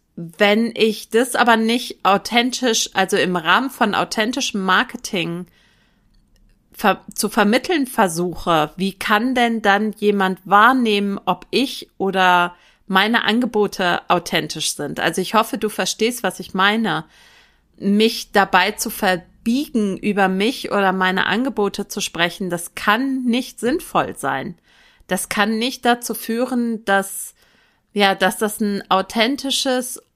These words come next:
um-, umfangreiches Bild von mir, meiner Persönlichkeit und meiner Arbeit zeigt. Und was mir eben auch extrem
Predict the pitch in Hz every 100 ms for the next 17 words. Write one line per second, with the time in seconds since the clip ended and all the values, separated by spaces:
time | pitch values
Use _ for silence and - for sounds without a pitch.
0 | _ 151 220 254 254 247 _ _ 214 240
1 | 240 254 233 208 196 208 208 - 214 -
2 | _ 208 220 254 254 - 208 190 190 190
3 | 226 254 240 214 196 190 - 190 202 208
4 | 220 - 220 196 185 175 175 175 - 165
5 | 160 151 - 156 131 - - _ _ _
6 | _ _ _ _ _ _ 196 202 196 190
7 | - _ _ _ _ _ _ _ 202 202
8 | 208 - 233 208 214 208 - 196 214 -
9 | 190 - - - - - 247 277 294 339
10 | 339